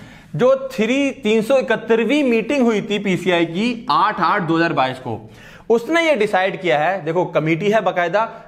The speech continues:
जो बच्चे पहले बोल रहे थे कि "सर, ऐसा नहीं, ऐसा होना चाहिए", तो बच्चों देखो, कोई भी चीज एक आदमी डिसाइड नहीं करता, बाकायदा यहाँ पर कमेटी है जिसके अंदर कई सारे लोग होंगे और उन लोगों ने मिल करके ये चीज डिसीजन लिया हुआ है। ठीक है, "That the exit examination under diploma in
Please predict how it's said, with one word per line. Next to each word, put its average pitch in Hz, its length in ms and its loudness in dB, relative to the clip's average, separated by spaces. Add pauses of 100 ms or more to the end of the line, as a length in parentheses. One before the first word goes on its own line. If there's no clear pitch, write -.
जो 156 80 0
बच्चे 156 280 0
पहले 175 220 2
बोल 156 240 2
रहे 180 120 2
थे 180 140 -2
कि 185 80 0
"सर, 185 200 2
ऐसा 165 240 2
नहीं, 170 120 0
ऐसा 156 160 0
होना 165 120 0
चाहिए", 180 140 0
तो 185 80 2
बच्चों 160 340 0
देखो, 208 340 2 (320)
कोई 196 240 4
भी 233 100 0
चीज 214 380 -4
एक 190 220 2
आदमी 175 240 0
डिसाइड 170 320 0
नहीं 190 120 0
करता, 185 680 -2
बाकायदा 180 520 -2
यहाँ 185 200 0
पर 202 120 -2
कमेटी 165 540 0
है 190 200 0
जिसके 160 240 -4
अंदर 185 240 -2
कई 165 120 4
सारे 170 280 2
लोग 147 300 2
होंगे 160 480 0
और 156 160 2
उन 151 100 -2
लोगों 151 140 0
ने 170 80 2
मिल 196 280 2
करके 202 300 0
ये 170 100 2
चीज 160 200 0
डिसीजन 131 260 -2
लिया 110 240 0
हुआ 104 200 0
है। 104 80 -4 (300)
ठीक 214 120 0
है, 202 240 -2 (400)
"That 226 260 0
the 269 180 2 (220)
exit 190 260 -2 (100)
examination 214 640 0
under 220 260 2 (500)
diploma 220 500 2
in 247 60 -2